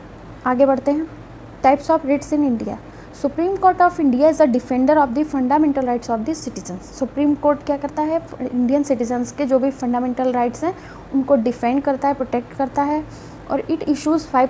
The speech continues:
kinds of writs। पांच type की rights होती हैं, habeas corpus, mandamus, prohibition, certiorari and quo warranto। ये पांच type की rights, इनका मीनिंग क्या होता है, यहाँ से क्वेश्चन आता है यूजीसी Net Paper टू में।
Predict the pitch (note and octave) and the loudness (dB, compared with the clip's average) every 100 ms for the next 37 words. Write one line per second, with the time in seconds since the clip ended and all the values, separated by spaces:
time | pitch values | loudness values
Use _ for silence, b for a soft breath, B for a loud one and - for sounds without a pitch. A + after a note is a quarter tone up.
0 | C4 A#3+ A#3+ D4 D4 F3+ - - - - | 2 -2 2 0 0 -8 -10 -18 -14 -4
1 | C4+ C#4+ - C#4 C#4 D4+ D4+ C4+ C#4 - | -2 -2 0 0 0 2 2 2 0 0
2 | - - - B3+ B3+ D4+ E4+ F4+ B B | -16 -18 -4 -2 0 2 2 0 B B
3 | - A#3+ A#3 C#4+ D#4 - D4+ D4+ D#4+ - | -10 -4 0 0 0 2 2 4 0 0
4 | - B3 A#3+ C4 D4 D4+ D#4 D#4 - - | -6 0 2 4 4 4 0 -2 -14 -4
5 | B3 B3 C4+ C4+ D#4 D#4 F4 B B - | 0 2 2 0 2 2 2 B B -12
6 | - C4+ C4+ C#4+ D4 D4 D#4+ - - C4 | 0 0 2 4 4 4 -2 -4 -2 -2
7 | - D#4+ D#4 - A3+ A3 G#3 F3 F#3 B | 0 -2 0 2 2 2 -4 -6 -8 B
8 | B B - - C4+ C#4+ - D4 D4 D#4 | B B -10 -2 -2 0 2 0 2 2
9 | C4 C4 - - - - - C#4 C#4 C#4+ | 2 0 -10 -16 -16 -14 0 2 4 4
10 | B3+ B3 C4 C#4+ D4+ D#4 D4+ C#4+ C#4+ C#4+ | 4 4 4 6 4 4 2 2 2 0
11 | D#4 B3+ B3 B3+ C#4 D4+ A#3 - D4+ C4 | 2 0 0 -4 -4 -4 -4 -2 -2 -2
12 | G#3+ A#3 C4+ D4+ B3 A3+ A#3+ B3+ B3 A#3+ | -2 -2 0 0 -2 -4 -4 0 0 0
13 | B3+ B3+ D4 D4 B3+ G#3 | -2 0 0 0 -4 -4